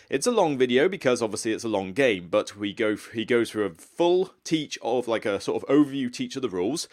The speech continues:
and then goes over, you know, some basics, and then we get into the game and we explain things as we go. So by all means, if you are interested in this game, check out his content, because I think it's gonna be your go-to thing of how to, you know,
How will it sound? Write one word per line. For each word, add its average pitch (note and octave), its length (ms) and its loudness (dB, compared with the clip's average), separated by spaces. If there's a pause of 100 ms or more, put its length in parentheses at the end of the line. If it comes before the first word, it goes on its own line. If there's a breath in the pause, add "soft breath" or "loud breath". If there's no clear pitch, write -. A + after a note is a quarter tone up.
(380 loud breath)
and G#2+ 380 0
then A#2 420 0 (100)
goes A#2 320 2
over, A2 540 2 (340)
you A#2 80 -4
know, G2 140 0
some G2+ 180 -8
basics, G#2+ 480 -2
and A2+ 160 -6
then G2+ 100 -6
we G2+ 80 -6
get F#3 280 0
into E3 180 -8
the C#3+ 80 -6
game C3 320 0
and A#2+ 140 -2
we A2+ 80 0
explain A2 440 -4
things G2 240 -6
as F2+ 160 -4
we F#2 80 -10
go. F#2 300 2 (400 loud breath)
So A#2+ 240 2
by B2+ 360 0
all D3 100 0
means, A#2 240 -2
if F2 100 -10
you C3+ 120 2
are - 100 0
interested D#3 560 -4
in B2 320 -4
this A2+ 160 -4
game, G#2+ 340 -4
check - 460 -2
out B2 320 -6
his A#2 300 0 (100)
content, C#3+ 500 0
because G2+ 220 -2
I A2+ 80 4
think B2+ 240 -4
it's A#2+ 100 -2
gonna B2 160 -6
be A2+ 120 -4
your A#2 220 2
go-to B2 680 2
thing A2+ 320 -4
of F#2+ 100 -4
how A#2+ 340 -2
to, A#2 280 0 (480 loud breath)
you A#2 120 2
know, G2 260 0